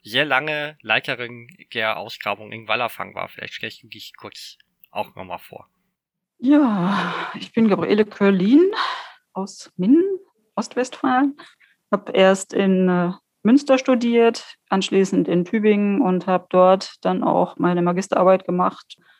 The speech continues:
Speaker 2: über einen römischen Gutshof zunächst und später dann eine siedlungsarchäologische Arbeit als Dissertation über einen kleinen Raum im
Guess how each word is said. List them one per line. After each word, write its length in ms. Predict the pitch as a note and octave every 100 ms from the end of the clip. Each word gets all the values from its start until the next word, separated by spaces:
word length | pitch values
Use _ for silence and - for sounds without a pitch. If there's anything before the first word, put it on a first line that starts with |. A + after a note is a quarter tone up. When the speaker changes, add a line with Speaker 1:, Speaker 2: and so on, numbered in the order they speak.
| -
Speaker 2:
über 160 | G3
einen 120 | G#3
römischen 320 | G3+ G#3 F#3 G3
Gutshof 540 | B3 - D#4+ D#4+ -
zunächst 680 | - A#3 A3+ A#3 - - _
und 340 | F#3+ G3 G3 -
später 500 | - G3 F#3+ F3+ F3+
dann 160 | F#3 F3+
eine 140 | F3
siedlungsarchäologische 960 | F3 F#3+ F#3 - E3+ F#3 F3+ F3+ F3 F3
Arbeit 400 | F3+ F3 E3+ E3+
als 200 | D#3+ E3+
Dissertation 800 | E3 - E3+ E3 - E3+ E3+ F3 _ _ _ _ _ _
über 140 | F#3 F#3+
einen 140 | F3+
kleinen 260 | G3 F#3 F3
Raum 320 | E3+ E3+ E3
im 340 | D#3+ D#3+ D#3